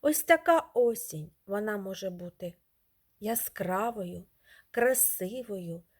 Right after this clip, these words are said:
сонячною, світлою, а може бути похмурою, дощовою. Так, вона може бути різною,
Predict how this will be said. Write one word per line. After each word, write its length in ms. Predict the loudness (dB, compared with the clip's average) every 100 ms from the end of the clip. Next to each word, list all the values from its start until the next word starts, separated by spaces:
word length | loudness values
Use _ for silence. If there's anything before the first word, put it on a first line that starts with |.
| _
сонячною, 1160 | -14 -6 0 0 0 -4 -6 -10 -8 -10 -12 -18 _ _ -10
світлою, 920 | -6 -2 -2 -4 -8 -10 -10 -10 -14 _ _ _ -10
а 100 | 0
може 360 | 2 2 2
бути 440 | -2 -4 -8 -10 -10 _ _ _
похмурою, 880 | 2 2 0 -4 -4 -4 -6 -8 -16 -18 -4
дощовою. 1040 | -2 -2 -4 -8 -8 -8 -6 -6 -6 -12 -20 _ _ _ _ _ _ _ _ _ _ -20 -20 -20 _ -2
Так, 480 | 0 0 -4 -18 _ _ _ _ _ -6
вона 200 | -2 0
може 240 | 0 -2
бути 300 | -4 -6 -6
різною, 640 | -6 -8 -8 -10 -10 -12